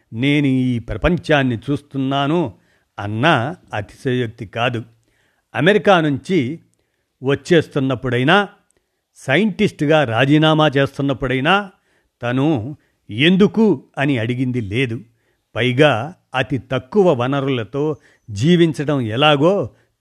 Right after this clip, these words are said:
తనే నాకు నేర్పింది. తనకెన్నడూ చీరైనా కొనిపెట్టి ఎరగను. మాకో పాప, పేరు సరళ.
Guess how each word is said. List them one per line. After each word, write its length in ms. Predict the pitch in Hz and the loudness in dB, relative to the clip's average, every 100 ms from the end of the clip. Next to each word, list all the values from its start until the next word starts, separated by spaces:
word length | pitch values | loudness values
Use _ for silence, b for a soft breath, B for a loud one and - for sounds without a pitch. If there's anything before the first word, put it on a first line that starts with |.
| - | -8
తనే 360 | 131 120 147 156 | -4 -2 0 0
నాకు 340 | 151 139 117 | 0 -2 -2
నేర్పింది. 760 | 113 107 113 - 117 104 127 - _ _ _ _ _ 113 | -6 -8 -8 -10 -10 -8 -10 -14 _ _ _ _ _ -6
తనకెన్నడూ 680 | 117 101 113 139 170 165 | -4 -4 0 2 4 4
చీరైనా 680 | 165 - 120 147 165 165 165 | 2 -4 -2 2 2 2 0
కొనిపెట్టి 600 | - 143 131 139 117 131 | -2 -4 -4 -6 -8 -8
ఎరగను. 500 | 110 104 131 120 98 - _ _ _ _ _ 95 | -8 -4 -4 -6 -10 -18 _ _ _ _ _ -14
మాకో 480 | 98 113 113 117 | -6 -4 -4 -4
పాప, 520 | 107 - 113 120 139 - _ _ _ _ _ _ _ _ _ - | -6 -4 -2 0 -2 -2 _ _ _ _ _ _ _ _ _ -4
పేరు 340 | 117 151 160 | 0 2 0
సరళ. 520 | - 110 123 131 123 | -4 -4 -2 0 -2